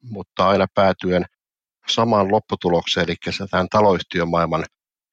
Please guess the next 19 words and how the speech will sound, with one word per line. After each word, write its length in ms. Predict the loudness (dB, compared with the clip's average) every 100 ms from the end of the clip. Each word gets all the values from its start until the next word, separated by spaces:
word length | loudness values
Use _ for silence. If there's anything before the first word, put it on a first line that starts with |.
| -2
ihmeellisyyteen. 960 | 0 2 0 0 -4 -6 -4 -2 -2 -4 _ _ _ _ _ _ _ _
Taustalla 480 | 2 2 2 0 2
on 100 | 2
se, 160 | 2 0
että 160 | 0
mä 60 | 2
olen 200 | 4 4
ollut 220 | 2 0 _ _ _ -2
pitkään 440 | -2 0 2 2 0 _ _ _
kiinteistöliitossa 880 | -4 0 0 0 2 2 2 2 2 -2 -4
siellä 380 | -4 2 2 2 _ _ _
Uusimaan 600 | -2 0 2 4 4 4 -2 _ _ _ _ _ _ _ _ _ _
alueen 640 | 2 4 6 6 6 2 0
neuvontalakimiehenä 1080 | 2 2 2 2 0 0 0 2 2 4 4
ja 220 | 2 0 -6 _
toiminnanjohtajana. 920 | 0 2 4 2 0 -2 0 4 4 2 -4 _ _ _ _ -8
Sitten 320 | -6 -2 2
on 120 | 4
ollut 300 | 4 2 -2